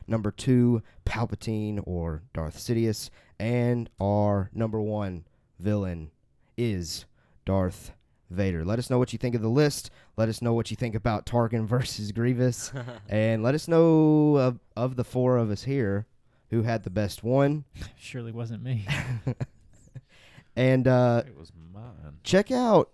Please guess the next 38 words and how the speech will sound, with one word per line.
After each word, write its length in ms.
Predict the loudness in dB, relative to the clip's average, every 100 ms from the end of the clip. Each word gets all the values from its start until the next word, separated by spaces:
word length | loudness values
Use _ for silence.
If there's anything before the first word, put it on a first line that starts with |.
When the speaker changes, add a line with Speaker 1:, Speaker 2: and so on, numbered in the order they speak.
| _ -4
Speaker 1:
again, 400 | 0 4 4 4
check 220 | 2 0
us 120 | 2 4
out 140 | 6
on 100 | 6
social 300 | 4 2 4
media 260 | 2 4 4
so 120 | 4
you 140 | 4
can 120 | 2
vote 220 | 4 4 4
on 100 | 2
the 60 |
poll 380 | 0 4 4 4
if 260 | 0 -4 -2
we 160 | -2
decide 340 | -2 -4 -4 -2
to 80 |
do 240 | 0 2 2
the 100 | -2
top 280 | -4 -6 -2
five 260 | -2 -2
series 320 | -2 -2 -2 -4
next 240 | -6 -2
week. 180 | -2 -2 -10
Again, 300 | -6 -2 0
who 140 | 0 2
knows? 240 | 2 2
We 80 | -2
might 200 | -4 -4
get 140 | -4
some 220 | -2 -4
big 240 | 0 -2 0
news 200 | -2 -2
piece 220 | -2 -4
that 100 | -6
comes 260 | -6 -4 -2
out. 240 | -2 -4